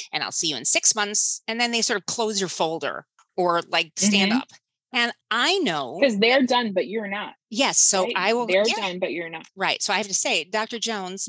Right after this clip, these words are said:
Speaker 1: Miss Smith, I don't think is as clear as you need her to be to comply to what you're asking her for the next six months. Is it possible
Speaker 2: Mm-hmm.
Speaker 1: for you to reframe what she needs to work on the next six months?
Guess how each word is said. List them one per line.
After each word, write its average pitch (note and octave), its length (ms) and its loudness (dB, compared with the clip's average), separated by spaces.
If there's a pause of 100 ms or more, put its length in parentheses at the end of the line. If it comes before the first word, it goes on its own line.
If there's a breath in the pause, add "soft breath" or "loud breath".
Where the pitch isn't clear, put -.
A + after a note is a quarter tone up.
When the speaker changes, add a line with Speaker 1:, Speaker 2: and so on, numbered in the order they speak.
Speaker 1:
Miss A3 220 2
Smith, - 320 2 (120)
I G#3+ 100 -2
don't A3+ 380 0
think A#3 360 -4 (100)
is F#3+ 160 2
as F#3 160 2
clear B3 720 0
as F3 160 0
you F#3+ 120 -4
need G#3+ 200 0
her A3 80 -4
to G3 80 -2
be G#3+ 560 0 (260 loud breath)
to A3 80 -2
comply G3+ 500 0
to G3+ 80 2
what F3+ 400 -4
you're - 200 -8
asking E3 360 -2
her D#3 160 -12
for E3 120 -12
the D3 100 -10
next C#3 200 0
six - 240 0
months. - 380 -4 (440 loud breath)
Is A3+ 120 4
it A3+ 120 0
possible G3+ 460 0
Speaker 2:
Mm-hmm. F#3+ 120 -8
Speaker 1:
for B3+ 100 -4
you G3 460 0
to A#3 180 2
reframe A#3 1000 0 (320)
what F3 280 -2
she - 300 2
needs G#3+ 420 0
to E3+ 500 -2
work G3+ 360 -4
on D3+ 420 -4
the F3+ 100 -6
next D#3 220 0
six - 240 0
months? - 760 -2